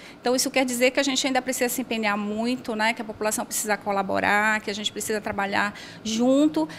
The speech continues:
pra eliminar todos os focos de mosquito e evitar que as pessoas adoeçam por uma dessas três doenças.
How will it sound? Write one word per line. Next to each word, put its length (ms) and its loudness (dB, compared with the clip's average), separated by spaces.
pra 160 6
eliminar 460 4
todos 220 0
os 120 0
focos 320 6
de 80 0
mosquito 680 0
e 220 4
evitar 580 4
que 320 0
as 160 4
pessoas 300 0
adoeçam 500 2
por 240 -4
uma 140 -2
dessas 300 -2
três 240 -2
doenças. 600 -6